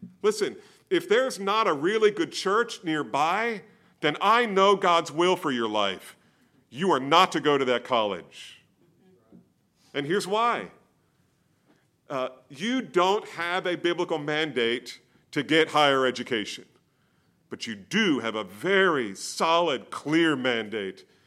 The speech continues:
to remain a member of a local church. So by all means, leave this church to get an education. Just make sure you land in a good church that's gonna hold you accountable and disciple you and help you.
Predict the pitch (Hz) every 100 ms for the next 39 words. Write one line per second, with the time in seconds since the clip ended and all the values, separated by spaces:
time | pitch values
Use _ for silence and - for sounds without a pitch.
0 | _ _ _ _ - 123 123 127 139 156
1 | 165 165 170 - 110 117 117 110 127 151
2 | 175 165 170 165 - 104 107 104 107 127
3 | 139 143 143 131 - - 127 104 - -
4 | - - - _ _ _ _ _ _ -
5 | 202 208 240 285 294 294 254 175 175 214
6 | 277 247 269 - 254 254 247 226 247 233
7 | 240 233 - 247 233 - 139 98 - -
8 | 226 190 233 233 - 262 233 208 226 185
9 | 185 226 254 240 185 151 - 185 254 -
10 | - 214 220 160 - - - - 131 165
11 | 151 147 214 220 208 190 180 185 165 147
12 | 123 113 123 170 175 175 156 120 113 107
13 | - 147 139 98 80